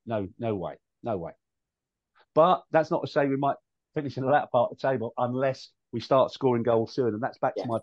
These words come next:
Speaker 1: point. We don't have at the moment that star quality player that turns, when we're drawing a game, into a victory. And if we're behind, they might save us a point in the last minute by getting a goal.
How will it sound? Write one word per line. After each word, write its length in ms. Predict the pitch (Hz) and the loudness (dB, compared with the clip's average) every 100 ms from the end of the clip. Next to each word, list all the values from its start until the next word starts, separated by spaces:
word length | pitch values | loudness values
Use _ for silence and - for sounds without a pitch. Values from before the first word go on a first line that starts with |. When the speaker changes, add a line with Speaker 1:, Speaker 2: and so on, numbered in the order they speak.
| - | 0
Speaker 1:
point. 260 | 131 98 - _ - | 0 0 -4 _ -6
We 100 | 120 | 0
don't 280 | 147 165 - | 4 2 2
have 240 | 160 143 | -2 -2
at 140 | 127 - | -2 -4
the 60 | 120 | -4
moment 540 | 135 135 117 85 82 _ _ _ - | -2 0 -2 -6 -10 _ _ _ -6
that 160 | 117 - | -6 -6
star 380 | - 143 156 151 | -2 4 4 2
quality 440 | - 131 117 117 | 0 -2 -2 -8
player 420 | - 110 92 82 - _ _ | -2 0 0 -2 -8 _ _
that 180 | 113 - | -10 -6
turns, 540 | - 135 127 120 117 - | 0 2 2 -2 -8 -4
when 180 | 131 127 | -2 0
we're 80 | |
drawing 400 | 117 143 151 135 | 0 2 4 2
a 40 | 104 | 0
game, 360 | 98 95 95 95 _ _ | -2 -4 -4 -10 _ _
into 260 | 123 120 113 | -8 -4 -2
a 80 | 104 | 0
victory. 520 | 113 - - - 87 _ _ 117 | -2 -6 -14 -12 -12 _ _ -6
And 100 | 110 | -6
if 100 | 120 | -4
we're 120 | 104 | -6
behind, 580 | 117 123 120 120 117 - _ _ _ - | -4 0 2 0 -2 -8 _ _ _ -4
they 100 | 123 | -4
might 240 | 113 117 - | -2 -4 -2
save 260 | 131 107 | -4 -4
us 120 | 107 | -6
a 40 | 113 | -8
point 340 | - 107 95 | -4 -4 -4
in 60 | 107 | -8
the 80 | 107 | -4
last 320 | 107 107 - | -2 -2 -6
minute 180 | 104 101 | -10 -6
by 140 | 95 | -6
getting 240 | 98 101 101 | -6 -6 -8
a 60 | |
goal. 200 | 90 95 | -8 -12